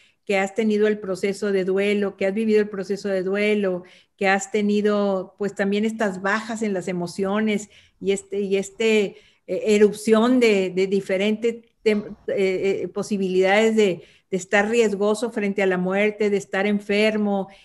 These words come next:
y de otras cosas que han sucedido muy cercanas a ti o a tu familia, pues empieza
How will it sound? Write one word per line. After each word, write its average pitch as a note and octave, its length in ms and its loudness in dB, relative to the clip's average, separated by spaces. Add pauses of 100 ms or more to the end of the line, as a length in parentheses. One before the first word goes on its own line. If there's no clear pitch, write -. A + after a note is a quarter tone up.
(160)
y G3 140 -6
de F#3+ 180 2
otras C4+ 300 -2
cosas C4 300 -6
que A#3 100 -2
han A#3 80 -2
sucedido A3+ 400 -2
muy A#3 220 2
cercanas A#3 480 -4
a A3 160 -8
ti G#3+ 160 0
o G#3+ 80 0
a G#3 100 -4
tu G3 80 -6
familia, F#3 640 -2 (520)
pues G#3+ 200 -2
empieza A#3+ 580 -4